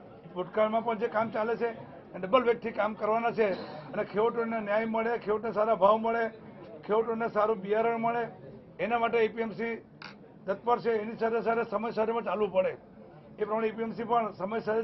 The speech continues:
ચાલવા માટે તૈયાર છે. અને જે પણ નવા પ્રોજેક્ટો છે,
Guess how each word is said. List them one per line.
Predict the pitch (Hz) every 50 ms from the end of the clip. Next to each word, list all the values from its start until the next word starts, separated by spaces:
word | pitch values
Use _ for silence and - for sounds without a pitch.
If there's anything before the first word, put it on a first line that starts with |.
| 226
ચાલવા | 214 185 208 214 214 208
માટે | 208 202 226 226 220 226 - - - - - - - - - - - - - - - - - - - - - - - - - -
તૈયાર | 196 208 233 233 233 233 151
છે. | 233
અને | 226 220 226 226 175
જે | 202 214
પણ | 214 240 233 220 208
નવા | 202 233 233 233
પ્રોજેક્ટો | 214 202 190 208 226 202 226 226 -
છે, | 226 233